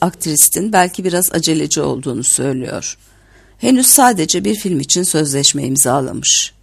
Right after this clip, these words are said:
Çevresine dostlar ya da şöhretlerin etrafında dolanıp duran asalaklar anlamında bir mahiyet.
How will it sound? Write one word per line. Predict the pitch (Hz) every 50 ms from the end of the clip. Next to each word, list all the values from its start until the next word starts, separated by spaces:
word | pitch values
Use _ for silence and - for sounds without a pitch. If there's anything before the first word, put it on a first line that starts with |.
| _ -
Çevresine | - 190 180 165 160 170 165 - - 170 165 165
dostlar | 165 139 139 - - - - 131 131 - - - _ -
ya | 170 175
da | 170 170
şöhretlerin | 170 - 190 180 185 175 170 175 170 165 170 185 170
etrafında | 175 165 - - 156 147 - - 160 156 156 156 156
dolanıp | 160 160 160 156 160 160 - -
duran | - 143 156 156 -
asalaklar | - 160 - 165 156 151 147 151 151 156 160 151
anlamında | 120 135 135 131 135 135 139 147 165 165 160
bir | 170 156
mahiyet. | 160 151 147 143 147 151 135 139 135 120 - - -